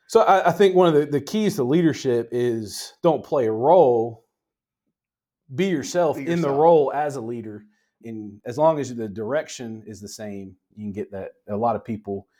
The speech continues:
Speaker 1: 'cause I think what's unique about football is you have a wide variety of types of people, size-wise, skill-wise, but just from diverse backgrounds. We got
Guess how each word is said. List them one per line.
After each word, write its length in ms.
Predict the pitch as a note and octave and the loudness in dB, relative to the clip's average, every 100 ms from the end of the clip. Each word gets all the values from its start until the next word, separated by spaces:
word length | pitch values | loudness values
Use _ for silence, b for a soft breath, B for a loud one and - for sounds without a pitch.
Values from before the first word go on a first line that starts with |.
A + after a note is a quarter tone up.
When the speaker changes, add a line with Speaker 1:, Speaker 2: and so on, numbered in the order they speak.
| _ - | _ -6
Speaker 1:
'cause 100 | C#3+ | 0
I 80 | |
think 240 | F3 C3+ - | 0 0 -4
what's 260 | - E3+ D#3 | -6 -4 -4
unique 200 | D3 B2+ | -6 -4
about 200 | G#2+ - | -6 -4
football 280 | F3+ A#2+ | -4 -2
is 100 | G#2+ | -4
you 80 | D3+ | -2
have 100 | D#3 | -4
a 40 | G#2 | -4
wide 460 | G#2 B2 C3 B2 | -2 0 0 0
variety 420 | A2 G#2+ A#2 A2 G2 | -4 -6 -6 -6 -10
of 140 | - | -12
types 340 | - C3+ - | -14 -14 -14
of 100 | G#2 | -20
people, 360 | - G2 _ _ _ | -20 -20 _ _ _
size-wise, 920 | - B2 C3 C#3 C3+ C#3 C#3 C#3+ C#3 - | -6 -2 -2 -4 -4 -2 -4 -6 -12 -18
skill-wise, 800 | - C#3 C3+ B2 B2 B2 A#2+ | -4 0 2 2 0 -2 -4
but 180 | G#2 A#2+ | -8 -10
just 440 | A2+ A2 - - - | -8 -10 -10 -18 -14
from 220 | B2 G#2+ | -12 -10
diverse 320 | A2+ B2 G#2+ | -6 -6 -6
backgrounds. 520 | G2+ A#2 - G2 F#2+ | -6 -6 -8 -16 -14
We 80 | A2 | -8
got 200 | A2 A2 | -6 -6